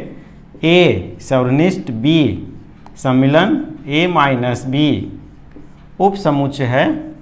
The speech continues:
ए का, ठीक ना, ये कथन एक हो गया। अब हम इसको क्या करेंगे, इसको लेके च-, इसका लेके चलेंगे, तो लिखेंगे विलोमत,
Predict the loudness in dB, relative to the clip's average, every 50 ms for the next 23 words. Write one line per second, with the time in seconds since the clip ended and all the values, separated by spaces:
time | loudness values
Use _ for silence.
0 | -20 -20 -14 -10 -6 -6 -6 -2 2 4 4 4 4 2 -4 -12 -18 -20 -20 -20
1 | -20 -16 -8 -6 -4 -2 -2 -2 -2 -2 -4 -2 -2 -4 -2 0 0 0 0 -2
2 | -6 -10 -14 -18 -20 -20 -12 -4 -2 -2 -2 -2 -2 -2 -2 0 0 -2 -2 -4
3 | -4 -8 -12 -18 -20 -20 -20 -20 -20 -20 -4 0 2 2 2 2 0 0 0 0
4 | -2 -2 -4 -2 0 0 0 2 2 2 2 0 0 -2 -4 -6 -6 -6 -2 0
5 | 2 2 4 2 2 0 -2 -2 -4 -4 0 2 2 2 4 2 0 0 -2 -2
6 | -2 -2 -4 -4 -4 -6 -6 -8 -12 -16 -10 -8 -6 -6 -2 0 0 2 2 2
7 | 2 2 0 -2 -6 -12 -16 -18 -20 -20 -20 -20 -20 -20 -20 -20 -20 -20 -20 -20
8 | -18 -12 -4 -2 2 4 6 6 4 4 2 2 4 6